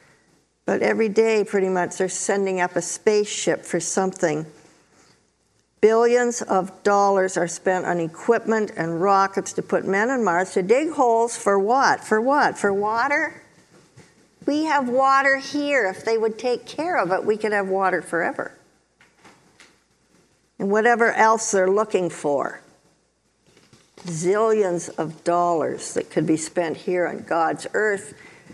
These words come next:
Possibly not. Money can't solve every problem, but it could solve a lot of problems here on earth. The poverty,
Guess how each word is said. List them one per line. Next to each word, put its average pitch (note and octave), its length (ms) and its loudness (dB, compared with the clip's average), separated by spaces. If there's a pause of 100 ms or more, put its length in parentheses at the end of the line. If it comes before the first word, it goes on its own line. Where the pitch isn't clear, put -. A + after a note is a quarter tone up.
(420)
Possibly A3+ 640 2
not. G3+ 400 2
Money G#3 280 0
can't A3 340 -2
solve G3+ 340 2
every G#3+ 240 2
problem, D3 640 -2 (640)
but F3 140 2
it F3 100 0
could F3 180 -6
solve F#3 360 0
a D#3+ 60 0
lot D#3+ 320 0
of D#3 120 -8
problems D3+ 540 -4
here D3+ 180 0
on C#3+ 120 -2
earth. C#3+ 200 -4
The D3 80 0
poverty, E3 760 -2